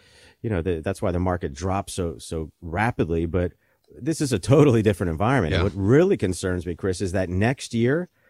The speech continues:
Speaker 1: i-, is quite likely to, to, to be a good deal worse than this year. Uh, it, the market only went down this year. Everyone needs to know this. Uh, the market went down this year just based off of the news,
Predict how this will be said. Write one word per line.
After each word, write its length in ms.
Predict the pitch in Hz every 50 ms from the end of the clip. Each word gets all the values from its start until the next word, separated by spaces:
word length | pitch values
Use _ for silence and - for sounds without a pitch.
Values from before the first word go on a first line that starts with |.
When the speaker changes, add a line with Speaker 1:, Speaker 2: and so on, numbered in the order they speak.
| _ _ _ _ _
Speaker 1:
i-, 60 | -
is 320 | 110 120 104 107 113 104 -
quite 260 | - 120 135 135 90
likely 260 | 127 135 139 - 139
to, 180 | 120 117 95 95
to, 260 | - 117 101 101 85
to 140 | 80 - 101
be 140 | 85 113 110
a 60 | 104
good 200 | 87 95 139 147
deal 240 | 135 147 143 120 104
worse 680 | 90 85 117 139 165 135 90 - - - - - - - _ -
than 300 | 82 101 113 113 107 107
this 220 | 127 165 165 -
year. 300 | - 92 76 65 58 60 - _ _ _ _ _ _ _ _ _ _ _ -
Uh, 80 | 90 92 -
it, 300 | 107 110 90 113 110 -
the 60 | 110
market 320 | 110 131 156 180 - 208 180
only 160 | 175 165 147
went 200 | 139 135 120 -
down 220 | 131 127 127 117
this 200 | 117 135 131 -
year. 160 | - 90 85
Everyone 300 | 95 131 165 165 143 131
needs 180 | 127 135 110 107
to 80 | 107 110
know 140 | 113 113
this. 320 | 110 92 78 78 - - 90
Uh, 120 | 87 87
the 100 | 85 92
market 240 | 101 123 143 - 147
went 200 | 107 127 123 107
down 240 | 123 117 113 104 95
this 240 | 120 147 135 - 131
year 220 | 135 120 101 95
just 260 | 87 - 147 135 -
based 240 | - 139 143 135 -
off 140 | 127 117 107
of 140 | 113 98 -
the 100 | 110 101
news, 800 | 98 95 92 95 110 120 123 110 87 73 67 65 - - -